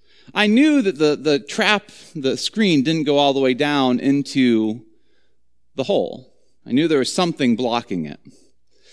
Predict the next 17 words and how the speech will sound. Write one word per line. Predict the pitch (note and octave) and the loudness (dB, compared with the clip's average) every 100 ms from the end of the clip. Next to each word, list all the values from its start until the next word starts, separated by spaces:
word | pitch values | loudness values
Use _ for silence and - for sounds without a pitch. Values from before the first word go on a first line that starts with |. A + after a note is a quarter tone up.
| - _ _ - | -20 _ _ -2
And, | G3 G#3 G3 F#3 | 2 2 2 0
uh, | F#3 F3 E3+ F#2 - - - _ _ _ _ _ - - _ _ _ _ | 0 0 -2 -6 -16 -20 -20 _ _ _ _ _ -20 -20 _ _ _ _
for | - F3 | -2 0
whatever | F3+ F3 D#3+ | 2 2 0
reason, | D3+ D#3 C3+ | 0 0 2
I | B2+ | 0
was | B2+ | 0
able | C#3 C3+ C#3 | 0 0 -2
to | C3 C#3+ C3 B2 B2 C#3 - - _ _ _ - | -4 -2 0 2 0 -6 -16 -20 _ _ _ -14
kind | A2+ | -12
of | - | -6
put | F3+ | -2
it | D#3 | 0
out | C3+ | 0
of | B2 | 0
my | G#2+ | 0
mind. | G2+ G2 E2+ - E2+ | 0 -2 -6 -12 -18